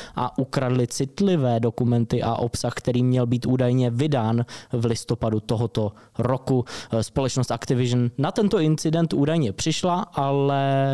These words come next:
eh, takže to ne-, pro ní nebyla žádná úplně nová informace, ale dosud ho tedy nezveřejnila. Eh, Activision následně tenhle incident potvrdil a odhalil, že útočníci se pokusili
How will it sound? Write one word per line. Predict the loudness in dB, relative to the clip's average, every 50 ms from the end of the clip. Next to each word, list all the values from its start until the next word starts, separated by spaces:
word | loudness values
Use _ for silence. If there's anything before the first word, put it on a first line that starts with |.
| 0 0 -2 -2 -2 -2 -2 -2
eh, | -2
takže | -2 -2 -2 -2
to | -2 0
ne-, | 0 0 0 0
pro | -2 0 0
ní | 0 2 2
nebyla | 0 0 0 0 0 0 -2 -4 -4 -4
žádná | -2 -2 -2 0 0 0 0 -2
úplně | -2 -2 0 0 0 0
nová | 0 0 0 0
informace, | 0 0 0 0 0 0 0 -2 -2 -2 -4 -4 -4 -10 -14 -10 -6
ale | -4 -2 0 0
dosud | 0 -2 -2 -2 -2 -2 -2
ho | -2 -4
tedy | -2 -2 0 0 2
nezveřejnila. | 2 2 2 2 0 0 2 2 2 4 4 4 4 2 2 0 -2 -4 -8 -12 -10 -6 -2
Eh, | -2 0 0 0
Activision | -2 -4 -4 -2 -2 0 0 0 0 0 2 2 2 2
následně | 0 0 -2 -4 -4 -2 0 0 2 2 2 2 2 2
tenhle | 2 2 2 2 2 2
incident | 2 0 0 0 -2 -2 -2 -2
potvrdil | -4 -4 -2 -2 -2 0 2 2 2 2 2 0 0
a | 0 -2 0
odhalil, | 0 0 0 2 2 2 2 2 2 2 0
že | 0 0
útočníci | 0 0 -2 -2 -4 -4 -2 -2 -2 -2 -2 -4 -4 -4
se | -2 -2 -4 -4
pokusili | -2 -4 -6 -2 -2 -4 -2 -2 0 0 0 -2